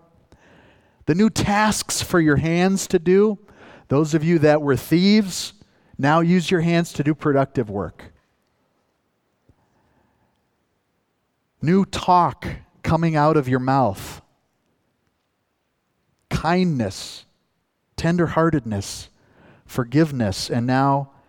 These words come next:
really putting it into practice here at the beginning of chapter five. Being imitators of God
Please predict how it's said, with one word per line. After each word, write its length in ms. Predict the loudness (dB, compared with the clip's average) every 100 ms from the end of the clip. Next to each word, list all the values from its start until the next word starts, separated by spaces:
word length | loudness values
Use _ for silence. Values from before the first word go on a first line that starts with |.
| _ _ -4
really 200 | 0 0
putting 260 | 0 -2
it 100 | -2
into 140 | -2 -2
practice 540 | -2 -2 -2 -8 -4
here 120 | -4
at 60 | -4
the 80 | -6
beginning 440 | -4 -2 -2 0
of 260 | -2 -6 -8
chapter 380 | -4 -2 -4
five. 340 | -4 -2 -2 -4 -16 -20 -6
Being 340 | -2 0 -2 -4
imitators 800 | -2 -2 -2 0 0 2 -2 -2
of 320 | -2 -2 -2
God 500 | -2 0 -2 -4